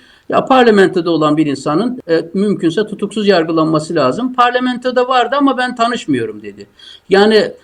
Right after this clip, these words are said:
şimdi buradan siz Recep Tayyip Erdoğan'a, e, na-, e, alternatif olamazsınız. Ne kadar ayıp değil mi? E, korkunç bir seçim olmuş. İstanbul'da bir kişi, e,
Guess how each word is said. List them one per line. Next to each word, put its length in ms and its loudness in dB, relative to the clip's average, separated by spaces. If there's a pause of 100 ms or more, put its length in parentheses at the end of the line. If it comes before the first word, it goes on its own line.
(320)
şimdi 440 -8
buradan 360 6
siz 200 0
Recep 300 2
Tayyip 240 0
Erdoğan'a, 600 0
e, 260 -4 (260)
na-, 280 -2
e, 160 -4
alternatif 640 -2
olamazsınız. 680 -2 (320)
Ne 140 4
kadar 280 2
ayıp 320 -6
değil 260 2
mi? 220 -8 (380)
E, 160 -6
korkunç 480 2
bir 60 -6
seçim 360 0
olmuş. 560 0 (380)
İstanbul'da 760 0
bir 180 -4
kişi, 340 2
e, 400 2